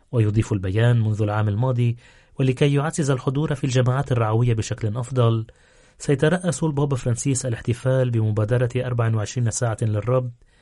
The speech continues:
في إحدى رعايا مدينة روما". وفي هذه النسخة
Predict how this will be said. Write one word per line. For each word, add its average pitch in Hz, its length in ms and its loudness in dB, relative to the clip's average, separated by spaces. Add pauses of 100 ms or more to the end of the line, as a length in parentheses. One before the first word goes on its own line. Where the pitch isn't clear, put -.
(240)
في 151 180 0
إحدى 160 200 0
رعايا 143 440 2
مدينة 113 400 2
روما". 107 440 0 (640)
وفي 117 200 0
هذه 104 240 2
النسخة 113 520 -2